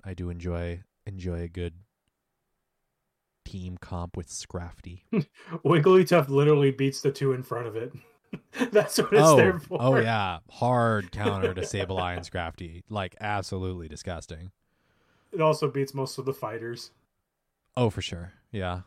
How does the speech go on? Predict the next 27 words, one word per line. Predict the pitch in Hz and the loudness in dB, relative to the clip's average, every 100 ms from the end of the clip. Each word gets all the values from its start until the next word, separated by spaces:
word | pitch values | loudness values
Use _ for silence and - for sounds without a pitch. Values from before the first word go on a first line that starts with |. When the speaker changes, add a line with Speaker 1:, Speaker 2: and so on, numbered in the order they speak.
| - | 0
Speaker 1:
Although, | 143 147 | 4 4
it, | 139 131 | 4 0
yeah, | 127 107 98 | 0 -2 -4
'cause | - | -6
it's | 104 - - - _ - | -8 -8 -12 -16 _ -14
normal | 107 101 98 95 | -6 -4 -4 -4
as | 87 - | -6 -6
well, | 87 82 | -6 -6
so | - | -8
it's | 90 | -10
gonna | - 87 | -10 -8
be | 85 85 | -6 -6
a | |
little | 85 85 | -6 -8
bit | 82 | -10
weak | 82 - | -12 -14
too, | - 82 82 92 | -12 -10 -10 -14
so. | - 87 87 _ _ _ _ _ _ - | -12 -12 -14 _ _ _ _ _ _ -20
Speaker 2:
Yeah. | 101 104 - - - - - - 131 | -18 -20 -20 -20 -18 -16 -16 -10 -4
Lickitung | 139 143 143 139 | -2 -2 -4 -4
X | 127 - | -6 -6
L | 139 127 127 | -2 0 -2
at | 127 | -4
number | 123 123 | -10 -10
twenty-four. | 123 123 117 - 113 113 120 | -10 -10 -10 -12 -10 -10 -4
Speaker 1:
<sighs> | 104 117 117 113 110 104 107 101 104 92 92 - | 0 2 2 2 -2 -4 -4 -4 -6 -8 -16 -16
Please, | 104 - | -16 -16